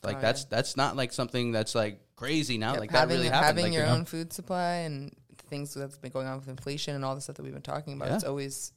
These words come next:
Speaker 2: important to be prepared.
Speaker 1: Yep.
Speaker 2: So again, another bonus, another, you know, benefit.
Speaker 1: Mm-hmm.
Speaker 2: Yep.
Speaker 1: So, and then the other part of the, uh, convenience is you actually get to select the farm.
Speaker 2: Yep.
Speaker 1: There's mo-, there's different choices. There's,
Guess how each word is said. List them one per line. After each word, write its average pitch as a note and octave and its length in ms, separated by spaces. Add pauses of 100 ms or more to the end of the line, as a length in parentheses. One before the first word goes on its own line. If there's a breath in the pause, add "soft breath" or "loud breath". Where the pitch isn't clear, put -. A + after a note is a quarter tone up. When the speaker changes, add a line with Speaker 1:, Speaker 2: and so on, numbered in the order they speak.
Speaker 2:
important C3+ 400
to D3 60
be C3 100
prepared. C#3 480 (100)
Speaker 1:
Yep. C3+ 160 (160)
Speaker 2:
So B2+ 220 (240)
again, C3+ 500
another C3+ 360
bonus, C3+ 500
another, C3 560 (480)
you C#3+ 80
know, C3+ 80
benefit. C#3+ 560 (160)
Speaker 1:
Mm-hmm. G#2+ 240 (380)
Speaker 2:
Yep. C#3+ 140 (640)
Speaker 1:
So, - 120 (240)
and G#2+ 140
then G#2 480
the A2+ 160
other B2 140
part C3+ 280
of A2 300
the, A#2+ 240
uh, A#2 100 (200)
convenience C3 500
is A#2 120
you B2 100
actually B2 240
get B2 100
to G#2+ 100
select B2+ 320
the C3 80
farm. D3 320 (520)
Speaker 2:
Yep. - 160
Speaker 1:
There's G#2+ 200
mo-, A#2+ 120
there's A2+ 240
different C#3 300
choices. G#2 440
There's, A2+ 300